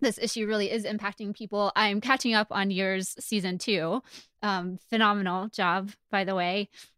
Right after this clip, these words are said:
Um, and I just watched the most recent, or not, the episode with Ian Somerhalder, who,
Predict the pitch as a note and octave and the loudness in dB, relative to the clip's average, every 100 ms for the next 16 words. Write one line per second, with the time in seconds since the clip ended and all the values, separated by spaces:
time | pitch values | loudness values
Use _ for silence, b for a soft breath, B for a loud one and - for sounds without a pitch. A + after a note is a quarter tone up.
0 | _ A3 G#3+ G3 G#3 G#3 F3+ C4 - A3+ | _ 2 4 4 4 4 4 2 2 2
1 | G3 - - G#3+ G3+ - G3+ G#3 G3+ - | 2 0 -2 0 0 -2 -6 -2 -4 2
2 | B3+ G#3+ - - G#3 A3 G#3 A3 A3 A#3 | 4 4 0 -6 -2 2 2 2 0 0
3 | G#3 G3+ - G#3 G3+ C#4 C#4+ A3 F#3 F#3+ | 0 -2 -2 -2 0 2 2 2 0 0
4 | F#3 F#3+ - A3 G3+ F#3 | 0 -2 -2 0 0 -2